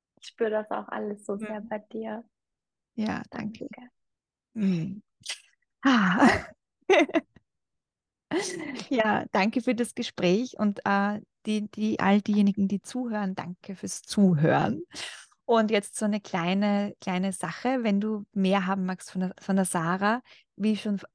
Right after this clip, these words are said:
Speaker 2: ganz zu Beginn eben gesagt, die Sarah ist Teil meines Teams, Teil, Teil meines Referentinnen-Teams und Mitte September startet der nächste Anatomiekurs.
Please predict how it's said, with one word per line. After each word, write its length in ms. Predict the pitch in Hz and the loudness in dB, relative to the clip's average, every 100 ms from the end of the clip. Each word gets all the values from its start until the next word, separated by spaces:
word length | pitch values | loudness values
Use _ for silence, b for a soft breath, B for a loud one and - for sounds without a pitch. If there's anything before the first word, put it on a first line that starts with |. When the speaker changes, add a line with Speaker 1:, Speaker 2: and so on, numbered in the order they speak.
| - | -2
Speaker 2:
ganz 200 | 190 - | -2 -2
zu 100 | 202 | -6
Beginn 360 | 202 - 226 | -4 2 2
eben 260 | 220 180 180 | 2 -4 -6
gesagt, 420 | 175 - - - | -10 -14 -16 -12
die 60 | 190 | -6
Sarah 360 | - 151 180 180 | -2 0 2 2
ist 200 | 180 - | 0 -2
Teil 280 | 165 160 | 2 2
meines 320 | 180 175 175 - | 2 2 0 -4
Teams, 420 | - 233 240 226 | 2 2 2 -2
Teil, 160 | 185 175 190 - | -4 -4 -6 -2
Teil 200 | 185 180 | 0 0
meines 280 | 185 185 | -2 -4
Referentinnen-Teams 920 | 185 - - 160 185 180 175 185 180 - | -8 -6 -2 -2 0 -2 -2 -4 -4 -4
und 180 | 180 | -4
Mitte 280 | 190 196 - | -2 -2 -2
September 580 | 196 185 - 165 175 175 B B B - | -6 -8 -4 0 0 0 B B B -6
startet 440 | - 147 170 185 | 2 2 4 2
der 80 | 180 | 2
nächste 400 | 170 160 - - | 2 -2 -8 -6
Anatomiekurs. 880 | - 170 170 185 190 202 - 202 262 | -2 -2 -2 0 0 0 -4 -4 -4